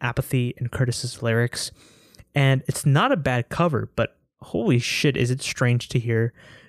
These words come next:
Jira like this. There's a music video on YouTube if you want to check it out. It's, <laughs> it's kind of, it's, it's so late eighties, actually. It's just so funny. But this was important to mention because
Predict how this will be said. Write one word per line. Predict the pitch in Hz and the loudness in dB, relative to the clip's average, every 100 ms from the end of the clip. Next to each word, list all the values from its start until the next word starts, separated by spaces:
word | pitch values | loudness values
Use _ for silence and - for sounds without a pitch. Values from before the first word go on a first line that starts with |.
| _ | _
Jira | - 131 117 113 120 156 | 0 2 4 2 2 0
like | 131 117 - | 0 0 -2
this. | 120 113 - - - - | -2 -2 -6 -12 -14 -2
There's | 143 | 2
a | 160 | 4
music | 135 135 | 4 2
video | 131 123 117 | 0 0 0
on | 113 117 | 0 2
YouTube | 123 - 123 113 - - - - | 2 4 2 0 -8 -20 -10 -4
if | 143 | 2
you | 131 | 4
want | 120 | 4
to | |
check | 120 - 156 | 2 0 0
it | 117 | 0
out. | 113 113 - | 0 0 -2
It's, | 135 - - | -4 -4 -2
<laughs> | |
it's | 160 156 147 | 2 2 0
kind | - - 151 | -4 0 2
of, | 147 131 - - - - _ | 2 0 -10 -18 -20 -20 _
it's, | 160 - - | -2 -2 -2
it's | 170 - | -2 -2
so | - 196 170 | 0 2 4
late | 127 107 | 4 2
eighties, | 117 117 113 | 0 0 0
actually. | 117 110 - 113 | 0 -2 -4 -6
It's | 117 - | -6 -4
just | 139 - - _ _ _ - | -4 -4 -10 _ _ _ -12
so | - - 131 | -6 0 0
funny. | 117 120 110 113 - _ _ | 2 -2 -2 -4 -8 _ _
But | 143 | 0
this | 185 | 2
was | 196 180 | 4 2
important | 170 - 143 143 | 2 2 0 2
to | 131 | 2
mention | 120 - 123 | 2 0 -2
because | 123 - 127 113 | -2 0 0 0